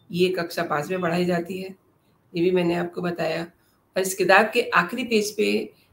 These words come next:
राष्ट्रगान लिखा हुआ है, जिसमें पंजाब, सिंध, गुजरात, मराठा,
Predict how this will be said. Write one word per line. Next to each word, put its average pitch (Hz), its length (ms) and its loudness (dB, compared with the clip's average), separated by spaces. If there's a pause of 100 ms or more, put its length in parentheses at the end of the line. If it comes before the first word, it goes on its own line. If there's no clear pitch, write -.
(160)
राष्ट्रगान 170 600 0 (520)
लिखा 170 280 -6
हुआ 151 200 -8
है, - 180 -20 (560)
जिसमें 220 520 4
पंजाब, 180 500 0
सिंध, 202 400 0 (500)
गुजरात, 180 560 2
मराठा, 165 720 0